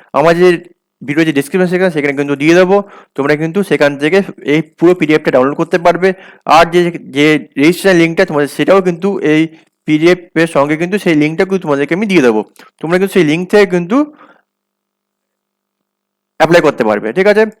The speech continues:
আর দেখো আমি তোমাদের বলেছিলাম যে এটা কিন্তু অনলাইন মোডে ফি-, যেটা ফিল আপ করবে সে-, সেখানে, সেখানে কি তোমরা যেখানে টাকাটা জমা দেবে, স্যার লিঙ্কটা হলো এটা। মানে এই লিঙ্কের মাধ্যমে টাকাটা জ-, জমা দেবে, ঠিক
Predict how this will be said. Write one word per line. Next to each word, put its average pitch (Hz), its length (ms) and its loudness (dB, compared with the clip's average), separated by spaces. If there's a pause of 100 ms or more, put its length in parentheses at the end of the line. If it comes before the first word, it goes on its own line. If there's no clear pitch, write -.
(160)
আর 123 180 2
দেখো 156 320 0 (180)
আমি 143 100 -6
তোমাদের 180 160 0
বলেছিলাম 170 320 0
যে - 280 -4 (520)
এটা 156 120 2
কিন্তু 180 180 -2
অনলাইন 180 520 4
মোডে 156 260 0
ফি-, - 580 -8
যেটা 131 160 -4
ফিল 151 180 0
আপ 170 80 4
করবে 185 300 0
সে-, 143 300 -2 (380)
সেখানে, 156 540 -2
সেখানে 156 280 0
কি 190 100 -4
তোমরা 175 240 2
যেখানে 139 360 0 (280)
টাকাটা 160 280 0
জমা 160 200 4
দেবে, 170 140 2
স্যার 135 220 2
লিঙ্কটা 143 300 -2
হলো 147 120 2
এটা। 151 280 2 (680)
মানে 156 140 -4 (100)
এই 165 120 4
লিঙ্কের 175 280 2
মাধ্যমে 151 220 -2 (220)
টাকাটা 127 260 2
জ-, 139 160 2 (280)
জমা 139 280 4
দেবে, 170 160 2 (760)
ঠিক 180 120 -4